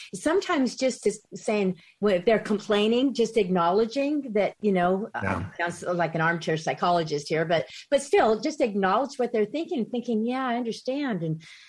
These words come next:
Speaker 1: and then coming up with something with, so you
Speaker 2: Yes.
Speaker 1: don't sound preachy or you're not trying to diminish what they're thinking, because I know we have to be careful with that, but just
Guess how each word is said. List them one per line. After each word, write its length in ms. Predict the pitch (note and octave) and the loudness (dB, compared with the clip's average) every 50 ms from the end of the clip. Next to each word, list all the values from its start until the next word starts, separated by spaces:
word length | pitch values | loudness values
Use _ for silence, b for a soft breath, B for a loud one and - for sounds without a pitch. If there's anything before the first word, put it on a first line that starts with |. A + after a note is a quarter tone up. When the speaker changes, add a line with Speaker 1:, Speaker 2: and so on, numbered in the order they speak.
| B B B D#3 _ _ _ - G3 G3+ G3+ G3 F3+ D#3+ - _ _ _ - | B B B -20 _ _ _ -16 -12 -10 -8 -6 -8 -8 -10 _ _ _ 0
Speaker 1:
and 180 | A#3+ A#3 A#3 | 2 4 4
then 160 | B3+ C4 C4+ | 4 2 2
coming 380 | C4 - D4 C4 A#3+ A3+ G#3+ G#3 | 2 2 2 2 4 4 4 4
up 240 | G3 F3+ - - - | 4 2 2 2 2
with 260 | G3 F3+ E3+ E3 - - | 4 4 4 2 -2 -10
something 680 | - - - - - A#3+ F3+ E3 D#3+ - F3+ D3+ D#3 | -18 -16 -6 -2 0 2 2 2 2 0 0 2 4
with, 160 | E3 F#3 F#3 - | 4 2 2 2
so 140 | A3+ - C4+ | 2 2 2
you 100 | B3 A#3+ | 2 2
Speaker 2:
Yes. 100 | A#3+ - - | 0 0 2
Speaker 1:
don't 220 | C#4+ D4+ E4+ E4 | 2 2 0 0
sound 320 | - F#4 D4+ B3+ A3+ G3+ | 0 0 2 2 0 -2
preachy 540 | - - - C#4+ D4 D4 D4 - - D4 C4+ | -2 -4 -2 -2 -2 -2 -2 -2 -2 2 2
or 120 | C4 A#3 A3 | 4 4 6
you're 160 | G#3+ G#3+ G#3 | 6 4 4
not 260 | G#3+ A3+ B3 C4 - | 4 2 2 0 -2
trying 200 | - - C4+ B3 | -4 -4 -2 -2
to 60 | A#3+ G#3 | 0 0
diminish 680 | F#3+ G#3 F#3+ F#3+ G3+ A#3 C#4 D#4+ B3+ G3 - - - | 2 2 2 4 4 4 4 4 2 0 -2 0 2
what 180 | A3 G#3 G#3 - | 2 2 2 2
they're 260 | G#3 F3+ E3+ D#3 D#3+ b b b b b b _ _ _ | 2 2 2 0 -4 b b b b b b _ _ _
thinking, 500 | - F#4 F4+ F#4+ F#4 - G#3+ D3+ D3 D3+ | 4 4 4 4 4 2 2 2 2 2
because 320 | F3 G#3 G3+ - G#3+ F3+ G3+ | 2 0 2 2 0 0 2
I 80 | F#3 | 2
know 220 | G3 G#3+ A#3+ C4+ C#4 | 2 4 4 4 4
we 180 | B3 A#3+ G#3 | 4 4 2
have 200 | G3+ G#3+ G#3+ - | 2 0 -4 -8
to 80 | - F#3+ | -8 -8
be 120 | E3+ F#3 | -8 -8
careful 440 | D#3+ - C#4 F#4 F#4 F#4 - A#3 F3+ | -4 -2 0 0 0 2 2 2 2
with 140 | D#3+ D#3 D#3 - | 2 2 2 0
that, 300 | D#3+ D3+ D3+ D#3+ D#3+ B B B B _ | 0 0 0 -2 -4 B B B B _
but 260 | - B3 A3 G#3+ - - | 2 2 2 2 0 2
just 380 | - C#4+ C#4 C#4 - - - | 4 4 4 2 0 -8 -20